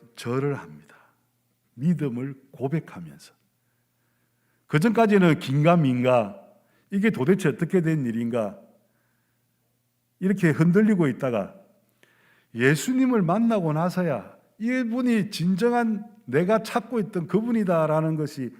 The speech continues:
확인이 되고 나서야, 확인을 해주시고서야 마음속에 성령이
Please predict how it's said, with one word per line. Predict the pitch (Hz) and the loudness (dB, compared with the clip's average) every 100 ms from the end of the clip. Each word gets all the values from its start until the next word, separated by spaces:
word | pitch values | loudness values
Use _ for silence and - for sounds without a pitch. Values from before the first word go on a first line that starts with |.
| _ | _
확인이 | - 240 247 220 180 | -8 -6 -4 -4 -2
되고 | 208 226 185 | -2 -2 -4
나서야, | 170 170 190 117 92 - _ _ | -4 -4 -4 -6 -8 -18 _ _
확인을 | - 254 262 240 170 | -10 -6 -4 -4 -4
해주시고서야 | 190 196 233 214 254 233 208 202 196 208 202 - _ _ - | -4 -6 -8 -8 -8 -6 -8 -6 -6 -6 -8 -16 _ _ -10
마음속에 | 120 127 143 151 135 | -4 -4 -4 -8 -10
성령이 | 123 117 127 123 127 | -10 -10 -10 -8 -10